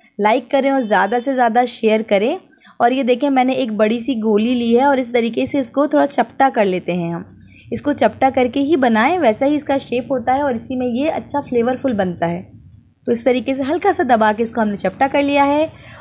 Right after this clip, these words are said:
और ऐसे ही मैंने सारे कबाब बना के तैयार कर लिए हैं। मैं अभी पाँच से छः कबाब बना रही हूँ। बाकी जो हमारा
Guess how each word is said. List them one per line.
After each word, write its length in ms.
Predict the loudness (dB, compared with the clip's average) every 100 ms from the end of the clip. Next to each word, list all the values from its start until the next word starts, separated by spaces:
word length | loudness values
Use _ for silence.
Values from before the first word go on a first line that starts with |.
| -2
और 60 | 0
ऐसे 320 | 2 0 -2
ही 100 | -2
मैंने 240 | -2 -2 -2
सारे 320 | 0 2 2
कबाब 320 | 2 2 2
बना 260 | 0 -2 -4
के 120 | -4
तैयार 420 | -2 0 2 2
कर 140 | 0 -2
लिए 180 | 0 0
हैं। 200 | -2 -6 -16 -20 -18 -4
मैं 200 | 0 2
अभी 180 | 4 2
पाँच 300 | 2 0 0
से 120 | -2 -2
छः 180 | -2 0
कबाब 300 | 2 2 2
बना 280 | 0 0
रही 220 | 0 0 0
हूँ। 160 | 0 0
बाकी 340 | -2 0 0
जो 120 | 0
हमारा 460 | 2 2 4 4